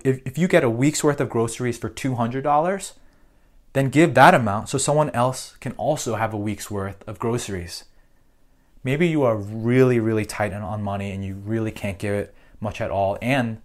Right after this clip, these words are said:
the federal stimu-, federal stimulus check coming to you is, is, is a gift from God. I also still have a suggestion for you. Think about the last meal you ate that God provided for you. Maybe it was twelve dollars.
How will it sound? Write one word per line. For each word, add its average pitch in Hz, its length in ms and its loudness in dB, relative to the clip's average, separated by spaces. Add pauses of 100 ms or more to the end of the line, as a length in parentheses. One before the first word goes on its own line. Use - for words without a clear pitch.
(100)
the - 80 -8
federal 139 300 2
stimu-, 139 480 -6
federal 135 320 0
stimulus 135 420 -4
check - 220 -6
coming 120 260 -2
to 107 120 -6
you 107 360 0
is, 101 160 -6
is, - 280 -8
is 107 180 -10
a 104 40 -8
gift 123 220 -4
from 104 220 -4
God. 101 320 -2 (720)
I 120 100 -4
also 131 380 2
still 143 400 -2
have 107 200 -4
a 92 40 -12
suggestion 101 560 -8
for 95 160 -10
you. 90 260 -8 (1600)
Think 139 160 -2
about 156 200 6
the 117 80 2
last 113 380 2
meal 113 220 0
you 104 160 -2
ate 101 220 -6
that 95 100 -6
God 101 240 -4
provided 92 360 -6
for - 120 -14
you. 90 200 -10 (800)
Maybe 113 200 -2
it 123 40 2
was 110 240 -4 (800)
twelve 107 300 -6
dollars. - 480 -6